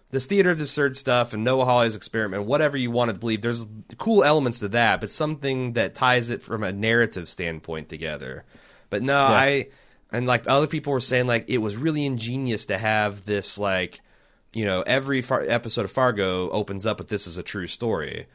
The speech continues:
Speaker 2: Uh-huh.
Speaker 1: Well, now you have, like, a true story within a true story, so it's, like, double layer of deniability. And,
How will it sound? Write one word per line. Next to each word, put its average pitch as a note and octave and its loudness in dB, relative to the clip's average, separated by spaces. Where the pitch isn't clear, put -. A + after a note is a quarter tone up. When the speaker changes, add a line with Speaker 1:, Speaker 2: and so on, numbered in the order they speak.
Speaker 2:
Uh-huh. G#2+ -4
Speaker 1:
Well, G#2 0
now B2 4
you B2+ 2
have, A2 2
like, G#2 -2
a F2+ -4
true C#3 -4
story A2+ 0
within C#3 -2
a C3 0
true G2 -6
story, E2+ -4
so F#2+ -6
it's, E2+ -6
like, F2 -6
double A#2 0
layer A2 2
of F2 -2
deniability. F#2+ -2
And, D2+ -12